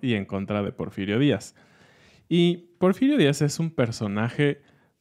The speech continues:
como dijo Ana, súper extraño, muy variante, que mucha gente amó, pero que tristemente, voy a decir tristemente,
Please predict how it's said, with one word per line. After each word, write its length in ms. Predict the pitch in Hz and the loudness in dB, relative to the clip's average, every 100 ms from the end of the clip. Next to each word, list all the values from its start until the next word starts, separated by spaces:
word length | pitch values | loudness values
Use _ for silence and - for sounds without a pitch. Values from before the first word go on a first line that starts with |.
| _ - | _ -4
como 280 | 131 123 | 0 2
dijo 280 | 127 143 151 | 0 -2 -2
Ana, 280 | 135 110 107 | -2 -2 -6
súper 640 | - 175 - 180 180 - - | -4 -6 -2 -2 -2 -6 -14
extraño, 720 | 120 - - 139 131 120 101 | -12 -12 -2 2 2 2 0
muy 400 | 101 131 156 165 | 0 2 2 2
variante, 960 | 135 117 104 107 123 135 - 139 135 - - _ _ | 2 2 2 2 0 -2 0 2 0 -4 -20 _ _
que 280 | - 127 117 | -2 2 2
mucha 280 | 107 143 208 | 0 0 0
gente 340 | - 175 170 131 | 0 0 4 4
amó, 400 | 104 107 120 - | 4 2 0 2
pero 260 | 113 104 - | 0 0 -2
que 400 | 107 98 - - | -4 -4 -10 -4
tristemente, 840 | 135 175 - 226 131 104 - 113 - _ - | -2 -2 0 0 0 0 -2 -4 -6 _ -12
voy 240 | 110 98 | -4 -2
a 100 | 95 | -2
decir 360 | 92 - 101 - | -4 -8 -8 -6
tristemente, 680 | 104 - 151 113 98 101 | -6 -2 -2 -2 -4 -6